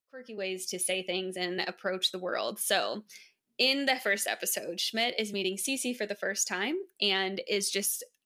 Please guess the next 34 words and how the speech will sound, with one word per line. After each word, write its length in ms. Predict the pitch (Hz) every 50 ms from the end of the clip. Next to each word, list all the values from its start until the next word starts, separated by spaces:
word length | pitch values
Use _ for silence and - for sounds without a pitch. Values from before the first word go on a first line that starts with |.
| - 214 - _ -
basically 420 | 330 370 370 370 330 - 214 202
taken 380 | 202 - 277 311 294 196 180 170
with 140 | 170 175
her 320 | - 170 - - 208 240 208
and 200 | 165 185 190 202
thinks 200 | 214 220 220 214
she's 240 | - - 185 180 -
beautiful 600 | - 233 262 262 214 - - 160 170 175 202 214 - -
in 220 | 196 185 185 180
his 220 | 180 190 190 185
own 240 | 202 185 185 190 190
Schmidt 320 | 185 - - 202 190 - -
way. 460 | 208 240 208 175 170 185 202 226 226 - - - - - - -
And 160 | 214 226 226
so 440 | - 262 233 233 226 233 226 226 226
<laughs> 40 |
in 160 | - 277 262 247
response 600 | 262 262 - - - 269 269 320 349 339 - -
to 80 | - -
that, 240 | 220 180 180 - -
he's 180 | 233 247 240 -
trying 280 | - 294 285 302 285
to 80 | 262 247
be 400 | 214 220 214 214 214 208 220 220 - - - - - - -
a 60 | -
good 220 | 214 320 349 339
host, 400 | 285 - 302 302 285 269 262 -
if 160 | - 202 208 -
you 120 | 185 175
will, 340 | 175 - 180 180 190 202 -
at 140 | - 196 196
his 140 | 208 202 196
apartment 520 | - - 208 180 - - 180 190 214 214 -
to 300 | - 196 185 180 180